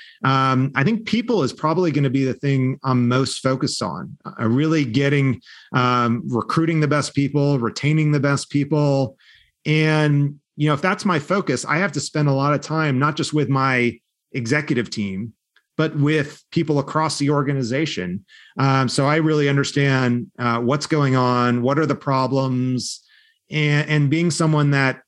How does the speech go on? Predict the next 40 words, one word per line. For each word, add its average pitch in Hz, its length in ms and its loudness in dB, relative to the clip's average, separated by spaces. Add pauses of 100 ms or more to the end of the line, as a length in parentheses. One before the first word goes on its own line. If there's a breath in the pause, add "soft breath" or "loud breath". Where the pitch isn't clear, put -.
(800)
you 151 160 0
know, 143 140 0
across, 170 640 -4
across 151 320 -4
the - 80 -6
company, 160 320 -2
people 131 260 -2
feel 139 220 0
like, 135 320 -2 (420 soft breath)
uh, 131 220 0
they 131 180 0
could 143 160 -4
come 156 240 2
to, 131 640 0
they 135 140 0
can 135 120 -2
talk 139 340 -2
to. 127 600 0 (400 soft breath)
And, 135 800 2
uh, 139 180 -4
you 151 140 0
know, 143 80 4
I 135 100 0
think, 147 300 -2 (120)
you 151 140 -6
know, 143 100 2
I, 123 240 -2
I, 151 220 -2
I'm 156 80 0
a 160 80 0
big 143 240 -2
believer 147 540 0
in, 123 420 0 (400 soft breath)
uh, 127 400 0
this 135 260 -6
idea 131 420 0
of, 123 380 0
um, 113 380 -2
grassroots 135 640 -2
leadership. 117 500 -4